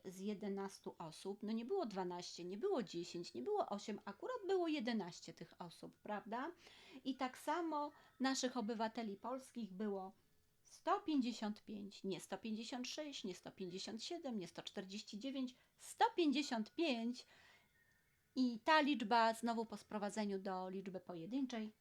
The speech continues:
daje nam liczbę jedenaście. Ym. Aha, jeszcze tutaj znalazłam taką informację, że ten samolot miał do momentu katastrofy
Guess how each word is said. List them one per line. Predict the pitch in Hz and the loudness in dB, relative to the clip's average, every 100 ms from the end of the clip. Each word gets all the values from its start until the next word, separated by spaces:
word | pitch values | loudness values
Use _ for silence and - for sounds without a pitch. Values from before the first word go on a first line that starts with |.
| - | -4
daje | 370 302 | 0 2
nam | 220 202 208 202 - | 2 2 -2 -4 -10
liczbę | 196 190 190 185 196 _ _ _ 156 | -8 -8 -8 -10 -12 _ _ _ -10
jedenaście. | 156 214 196 170 - - - - _ _ _ _ - - - - - - - - - - - - | -2 -2 -2 -6 -10 -14 -18 -20 _ _ _ _ -20 -20 -20 -20 -20 -20 -20 -20 -20 -20 -18 -4
Ym. | 214 196 185 180 170 165 160 170 - _ _ _ - _ - - - _ _ _ _ _ _ _ _ _ _ _ _ _ _ _ _ _ _ - - _ _ _ _ _ - - - | -2 0 0 -2 -4 -6 -8 -12 -16 _ _ _ -20 _ -20 -20 -20 _ _ _ _ _ _ _ _ _ _ _ _ _ _ _ _ _ _ -20 -20 _ _ _ _ _ -20 -8 -2
Aha, | 226 165 | 0 0
jeszcze | 202 269 302 | 0 0 0
tutaj | 302 302 254 | 0 2 4
znalazłam | 254 254 254 240 | 6 4 4 2
taką | 226 240 220 | 2 2 0
informację, | 214 - 208 196 175 - - 226 | -2 -2 -4 -4 -6 -12 -4 -2
że | 254 | -2
ten | 254 240 | -4 -4
samolot | 220 214 208 233 320 302 233 - | -4 -2 2 4 4 2 -2 -6
miał | 226 214 220 208 | -4 -2 0 -2
do | 196 233 | 0 2
momentu | 262 233 233 240 233 214 | 2 2 0 0 -2 -4
katastrofy | 226 214 185 - - 175 156 - 202 | -4 -2 -4 -4 -10 -8 -8 -8 -6